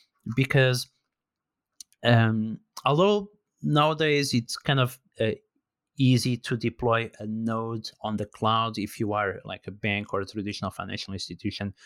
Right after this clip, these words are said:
you can deploy a node on the cloud. And in terms of infrastructure, infrastructure, there it, it, it's not that, uh, hard, but traditional financial institutions need to always to set up a team and all the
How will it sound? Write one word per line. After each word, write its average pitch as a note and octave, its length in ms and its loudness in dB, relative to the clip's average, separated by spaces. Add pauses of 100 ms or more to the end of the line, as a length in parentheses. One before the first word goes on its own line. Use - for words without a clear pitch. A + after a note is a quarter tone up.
(180)
you G#2+ 100 -4
can G#2+ 200 -4
deploy G2 440 -4
a F#2+ 40 -8
node F#2+ 320 -12
on F2+ 80 -14
the F#2+ 80 -16
cloud. C3 400 0 (400)
And G#2 320 -2
in G2+ 100 -10
terms G#2 240 -8
of G#2 140 -4
infrastructure, G#2 500 -8
infrastructure, G#2+ 580 -4
there G#2 140 -6
it, G2+ 160 -8
it, A2 140 -16 (180)
it's A#2+ 220 -4
not G#2+ 160 0
that, G2 140 -2 (420)
uh, F#2+ 240 -4 (120)
hard, A#2 440 0 (600)
but B2 440 0 (360)
traditional B2 420 2
financial A#2 420 -4
institutions G#2+ 600 -4
need G#2 200 -4 (100)
to G2 360 -2
always G2 420 -2
to F#2 180 -6
set - 300 -6
up - 120 -8
a G2 60 -6
team G2+ 480 -2 (500)
and F#2+ 400 -8 (220)
all A#2+ 160 2
the A#2 160 0